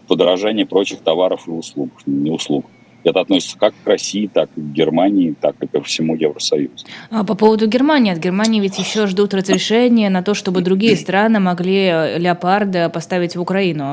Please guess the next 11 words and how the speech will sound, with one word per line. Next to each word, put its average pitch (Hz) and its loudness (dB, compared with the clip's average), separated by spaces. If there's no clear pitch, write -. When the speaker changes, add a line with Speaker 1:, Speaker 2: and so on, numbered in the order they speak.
Speaker 2:
Э, 160 -4
здесь, 185 -2
э, 151 -2
чем 214 -2
можно 175 0
объяснить, 185 -4
э, 160 -2
промедление 170 -4
со - -14
стороны 156 -6
Германии? 151 -4